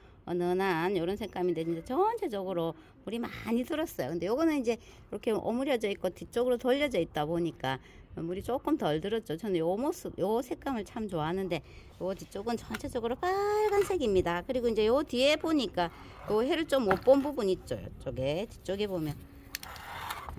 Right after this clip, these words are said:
화분도 못 이겨요, 요새 제가. <laughs> 여기 이제 요 부분이 해를 좀 못 본 부분이거든요. 그래서 요렇게 딱 라인을 그리고 있는데, 원래는 당임금이 이제 요런 모습을 제가 참 좋아해요. 예쁘죠, 그죠? 근데 지금은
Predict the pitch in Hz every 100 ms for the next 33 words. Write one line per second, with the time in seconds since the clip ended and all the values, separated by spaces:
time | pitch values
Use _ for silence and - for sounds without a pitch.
0 | - - - 254 202 - 190 175 202 247
1 | 233 107 - - - - 90 120 - -
2 | - - - 208 202 - 190 - - -
3 | - - 180 202 202 208 226 269 320 285
4 | 202 233 220 208 190 147 127 190 226 220
5 | 247 220 180 135 123 127 135 170 - -
6 | 185 - 180 180 190 165 - - 175 175
7 | 175 170 220 180 180 180 175 156 143 143
8 | - - - 170 196 208 - 156 170 190
9 | 190 165 151 156 180 277 220 156 - 131
10 | 123 - - - - 160 - 113 117 -
11 | - - - 175 165 175 233 220 160 107
12 | 107 69 135 - - 196 - - - -
13 | - 160 208